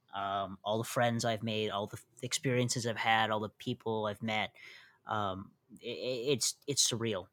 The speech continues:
uh, especially with this podcast. I mean, heck, I went from, uh, a listener of your podcast to, uh, to a host, a co-host on the podcast. That's, that's still s-, mind-blowing to me. And I owe a lot of, I owe a lot to this podcast as well.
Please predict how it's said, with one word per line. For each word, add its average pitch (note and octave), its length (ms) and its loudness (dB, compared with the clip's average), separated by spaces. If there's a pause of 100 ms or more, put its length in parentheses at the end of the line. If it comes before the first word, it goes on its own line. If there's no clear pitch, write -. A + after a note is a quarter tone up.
(120)
uh, A#2 240 0
especially C#3+ 420 4
with B2 160 4
this A#2 160 0
podcast. G#2 680 -4
I G#2+ 60 -4
mean, G#2 220 -6
heck, A2 320 -2
I A2 120 0
went A#2 200 -4
from, G#2+ 340 -2 (380)
uh, G#2 340 0 (260)
a C3 80 0
listener C3+ 440 4
of A#2 120 -2
your A#2 80 -2
podcast A#2 720 2
to, A2+ 420 0 (440)
uh, G#2 280 2 (140)
to B2+ 80 -2
a A2 40 0
host, B2 380 0 (420)
a G#2+ 120 -2
co-host A#2+ 580 -2
on A2 160 -4
the G#2+ 60 -8
podcast. G2 520 -6
That's, - 440 -6
that's A#2 180 2
still B2+ 420 2
s-, - 160 -10
mind-blowing A#2+ 680 2
to - 120 -6
me. G2+ 260 -6 (480)
And A2 340 2
I A2+ 200 2
owe A#2 200 6
a A2+ 40 6
lot A2+ 240 4
of, A#2+ 420 0
I B2 100 2
owe E3 80 10
a - 20 8
lot B2+ 280 4
to - 80 -6
this A2 140 -6
podcast G2 600 -6
as - 120 -10
well. D#2+ 220 -8